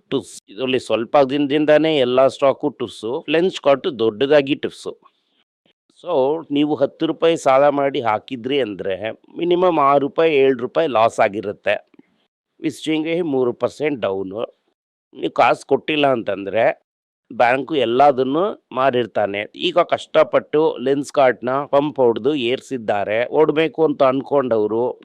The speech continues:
ತಪ್ಪಿಸ್ಕೊಂಡು ಓಡೋಗ್ಬಿಡಿ. ಈ ಅನೀಶ್ ಕುಮಾರ ಹೇಳ್ದ, ಅವ್ನ್ ಹೇಳ್ದ, ಇವ್ನ್ ಹೇಳ್ದ ಅಂತ ವ್ಯಾಲ್ಯೂಯೇಷನ್ ಜಾಸ್ತಿ ಆಗ್ಬಿಡುತ್ತೆ ಅಂತ ಅನ್ಕೋಬೇಡಿ. ವ್ಯಾಲ್ಯೂಯೇಷನ್ ಎಲ್ಲ ಜಾಸ್ತಿ ಆಗಲ್ಲ.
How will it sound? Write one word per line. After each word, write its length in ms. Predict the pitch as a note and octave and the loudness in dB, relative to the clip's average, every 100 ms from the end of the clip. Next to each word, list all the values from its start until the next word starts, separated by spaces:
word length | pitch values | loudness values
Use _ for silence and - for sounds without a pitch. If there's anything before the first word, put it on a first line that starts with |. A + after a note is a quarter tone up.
| - | -4
ತಪ್ಪಿಸ್ಕೊಂಡು 680 | C3 _ D3+ - C#3 D#3+ | -4 _ -18 -8 -6 -4
ಓಡೋಗ್ಬಿಡಿ. 680 | A#2 A#2+ C3+ A#2 G2+ G#2 - _ _ _ | -2 2 2 2 -4 -8 -10 _ _ _
ಈ 200 | - C#3+ | -8 0
ಅನೀಶ್ 440 | C#3 C#3+ D3 D3+ - | 2 2 0 -4 -4
ಕುಮಾರ 380 | D#3 D3+ D3+ | 2 6 6
ಹೇಳ್ದ, 400 | D3+ C#3+ C#3 C3 | 6 4 2 0
ಅವ್ನ್ 480 | C#3 D3 D3+ B2 B2+ | 0 2 2 0 0
ಹೇಳ್ದ, 320 | B2+ C#3 C3+ | 0 2 4
ಇವ್ನ್ 480 | C#3 C#3+ C3+ B2 C3+ | 6 6 4 0 0
ಹೇಳ್ದ 340 | C3 C3+ C3 C3+ | 2 2 2 4
ಅಂತ 400 | C3 G2+ F2+ F2+ F#2 F2+ - | 4 2 -4 -8 -6 -8 -4
ವ್ಯಾಲ್ಯೂಯೇಷನ್ 840 | C3+ D#3+ E3 D#3 C#3 D3 C#3+ C#3+ | 2 4 6 4 4 0 -2 -2
ಜಾಸ್ತಿ 400 | A2+ A#2 - D3 | -2 -4 -4 -2
ಆಗ್ಬಿಡುತ್ತೆ 760 | B2+ A#2+ A#2 B2+ A#2 - C3 G#2+ | 0 0 0 -2 -2 0 0 0
ಅಂತ 360 | - G2+ F#2+ | -4 -16 -2
ಅನ್ಕೋಬೇಡಿ. 960 | E3 C3+ A#2+ A2+ A2 G#2 G2+ A2+ A2 - C3 | 0 0 -2 -4 -2 -4 -4 -4 -6 -12 -2
ವ್ಯಾಲ್ಯೂಯೇಷನ್ 680 | D3 E3 E3+ D3 - C3 | 0 4 6 4 2 0
ಎಲ್ಲ 400 | B2+ B2 D#3+ C3 | 0 0 2 4
ಜಾಸ್ತಿ 480 | A2+ A2+ A#2+ - D3+ | 4 2 -2 -4 0
ಆಗಲ್ಲ. 500 | A#2+ G#2 G#2+ A2 F#2 | 2 2 2 -2 -2